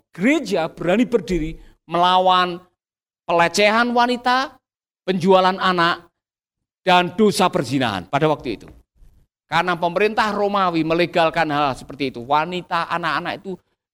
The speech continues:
tidak diperhitungkan di dalam budaya pada waktu itu. Tapi gereja take a stand, berdiri, membela mereka, mempertahankan mereka,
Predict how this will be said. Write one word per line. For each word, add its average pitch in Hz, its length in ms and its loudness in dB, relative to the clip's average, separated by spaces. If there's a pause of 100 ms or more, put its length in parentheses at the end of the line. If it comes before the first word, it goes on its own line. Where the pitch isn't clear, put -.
(200)
tidak 214 320 0
diperhitungkan 170 720 -2
di 127 160 -8
dalam 139 240 2
budaya 135 400 -2
pada 117 160 -4
waktu 101 320 -6
itu. 107 160 -16
Tapi 135 320 -12
gereja 180 720 0 (640)
take 196 220 -6
a - 20 -6
stand, 151 600 -4 (160)
berdiri, 247 840 0 (240)
membela 185 600 2
mereka, 117 480 -4 (180)
mempertahankan 180 800 -2
mereka, 156 400 -4